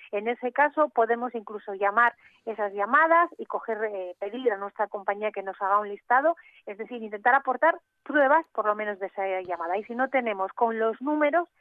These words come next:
siempre tienen que ser números identificativos, no puede tratarse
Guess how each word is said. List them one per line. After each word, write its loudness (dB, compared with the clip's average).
siempre 0
tienen -6
que -8
ser -2
números -4
identificativos, -6
no 0
puede 0
tratarse -6